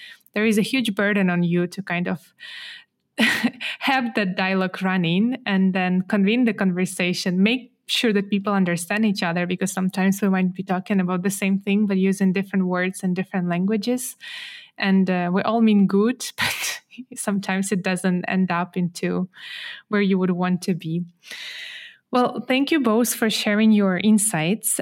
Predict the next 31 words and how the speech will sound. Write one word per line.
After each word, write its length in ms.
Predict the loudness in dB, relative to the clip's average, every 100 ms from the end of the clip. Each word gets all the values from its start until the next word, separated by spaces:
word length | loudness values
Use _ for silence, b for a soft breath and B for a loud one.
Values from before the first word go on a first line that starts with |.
| 0
Um, 720 | 2 4 6 6 8 6 4 2
I 100 | 0
feel 240 | 2 2
like 180 | 2 2
my 380 | 2 2 0 0
kind 180 | 0 -2
of 160 | -2
content 440 | -2 0 2 0 -2
type 280 | -2 -2 -4
of 180 | -4
related 640 | -2 2 2 0 -2 -4 -6
questions 640 | -6 -4 -4 -2 0 0 -2
are 220 | -4 -4
coming 380 | -2 2 2 2
to 120 | 2
an 160 | 2 2
end. 380 | 2 0 -2 -6 -4
Uh, 320 | 0 2 2
but 280 | 2 0 -2
before 360 | -4 -2 0 0
that, 260 | 0 -2 -2
I 80 | 0
would 200 | 0 2
want 320 | 2 2 2
to, 180 | 0 0
because 380 | 0 -2 -2 -4
I 100 | -6
kind 240 | -2 0
of 380 | 0 -2 -14 -16 _ _ _
love 360 | 0 0 0 -4
to, 400 | -2 2 2